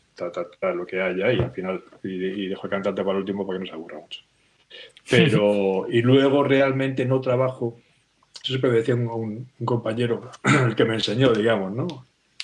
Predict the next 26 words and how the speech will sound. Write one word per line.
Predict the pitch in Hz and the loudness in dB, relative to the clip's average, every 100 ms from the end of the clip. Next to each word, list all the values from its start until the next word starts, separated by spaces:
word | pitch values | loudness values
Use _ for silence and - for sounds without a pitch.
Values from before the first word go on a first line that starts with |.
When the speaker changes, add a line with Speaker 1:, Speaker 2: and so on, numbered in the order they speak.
| - _ _ - | -16 _ _ -20
Speaker 1:
Me | - | -10
decía | 104 | -8
siempre | 104 95 95 | -6 -6 -8
que, | 95 - - - | -10 -18 -20 -14
que, | 101 | -12
que, | - 123 | -8 -10
que | 101 | -10
te | - | -14
trabaja | 117 110 - | -10 -8 -4
un | 123 | -2
poco | 135 135 | 0 2
más | 127 | 2
la | 127 131 | 4 2
voz | 143 165 - | 2 -2 -10
porque | - 101 101 - - _ _ _ - | -16 -14 -14 -16 -16 _ _ _ -6
te | 120 | -4
podía | 104 127 | 0 2
sonar | 147 147 | 4 4
más | 127 | 2
bonita, | 95 127 135 104 | 0 -2 0 -2
digo, | 98 | -2
sí, | 90 - 123 120 | -6 -6 -6 -4
pero | 117 - | -6 -6
se | - | -8
entiende. | - 131 113 101 - - - - _ - - _ _ _ - | -2 0 -2 -6 -14 -20 -20 -20 _ -20 -20 _ _ _ -10
Entonces, | 123 123 131 | -2 2 2